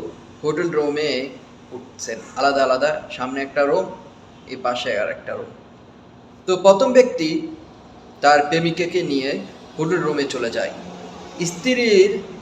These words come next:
যে হিল পরা জুতা, সেটা স্বামী চিনবে না, তা কি আর হয়? তারা তো দুইজন, আহ, রুমের ভিতরে চলে গিয়েছেন, কিন্তু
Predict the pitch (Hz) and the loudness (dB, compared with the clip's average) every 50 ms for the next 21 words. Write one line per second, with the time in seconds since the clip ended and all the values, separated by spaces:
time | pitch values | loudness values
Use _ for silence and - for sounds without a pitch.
0 | - - - - - - - - - - 160 165 165 156 160 165 - 151 190 220 | -18 -18 -20 -20 -20 -20 -20 -16 -4 2 4 4 4 4 0 -4 -2 -2 0 0
1 | 233 - - 226 214 208 190 - 180 180 175 151 139 135 139 139 - - 165 170 | 0 0 2 6 8 8 8 8 6 2 4 4 4 4 2 0 -2 -2 2 2
2 | 170 165 - 156 156 170 180 175 175 180 175 175 175 180 180 156 120 95 - - | 2 2 2 0 0 0 0 0 0 -2 0 2 4 4 4 4 2 0 -4 -8
3 | - - - - - - - 139 139 135 - 156 151 147 139 139 - 143 151 143 | -10 -12 -14 -14 -14 -8 0 0 0 0 2 2 4 4 4 4 4 4 4 4
4 | 127 - - - - - - - - - - - - - - - - - - 175 | 2 -2 -6 -10 -14 -16 -18 -18 -20 -20 -20 -20 -20 -20 -20 -20 -10 0 4 4
5 | 185 214 233 233 233 208 185 165 170 175 170 170 170 170 170 165 156 143 135 135 | 6 6 6 6 4 2 2 2 0 0 0 0 2 2 2 2 2 0 0 0
6 | 131 139 143 151 156 151 147 147 - 147 143 139 - 143 139 127 123 117 117 113 | 0 0 0 -2 -2 -4 -6 -6 -6 -6 -6 -6 -4 -4 -4 -4 -4 -6 -6 -8
7 | 110 110 - 123 113 - - - - - - - - - - 143 139 131 135 123 | -8 -8 -8 -10 -10 -12 -14 -20 -20 -20 -20 -20 -20 -16 -8 -8 -6 -6 -6 -6